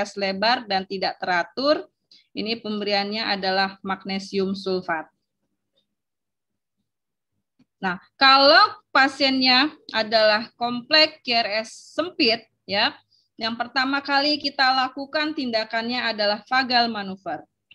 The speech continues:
Nah, pada saat kita ingin melakukan vagal manuver, kita harus lakukan sebelumnya, eh, kita periksa dulu bruit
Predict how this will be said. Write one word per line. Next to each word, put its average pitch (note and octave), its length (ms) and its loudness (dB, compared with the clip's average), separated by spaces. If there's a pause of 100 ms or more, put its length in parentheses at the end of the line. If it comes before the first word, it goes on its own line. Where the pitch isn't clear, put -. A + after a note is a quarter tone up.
(460)
Nah, - 120 -10
pada A3+ 400 4
saat B3+ 240 2
kita B3+ 560 2
ingin C4+ 400 0
melakukan A#3 480 -2
vagal A3 320 0
manuver, A#3 720 0
kita B3+ 320 -2
harus A#3+ 400 -2
lakukan A#3 720 0 (400)
sebelumnya, A#3+ 800 0 (160)
eh, A3+ 480 -4
kita A#3+ 400 -2
periksa A#3+ 320 -2
dulu B3 560 -2
bruit B3+ 240 -6